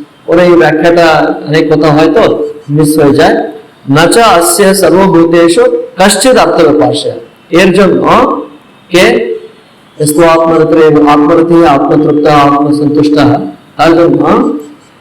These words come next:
তার অর্থব্যপাশ্রয় মানে মোক্ষ প্রাপ্তির জন্য "সর্বভূতেষু ন চ অস্য অর্থব্যপাশ্রয়ঃ।"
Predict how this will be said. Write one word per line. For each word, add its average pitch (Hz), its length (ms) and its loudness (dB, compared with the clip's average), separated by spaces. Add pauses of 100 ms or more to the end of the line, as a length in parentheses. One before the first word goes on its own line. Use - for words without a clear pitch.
(1600)
তার 175 240 2
অর্থব্যপাশ্রয় 180 920 0
মানে 170 180 0 (180)
মোক্ষ 160 380 0
প্রাপ্তির 175 500 0
জন্য 147 260 0 (800)
"সর্বভূতেষু 208 920 2 (100)
ন 151 160 0 (280)
চ 294 80 -6
অস্য 220 460 0 (580)
অর্থব্যপাশ্রয়ঃ।" 143 1120 0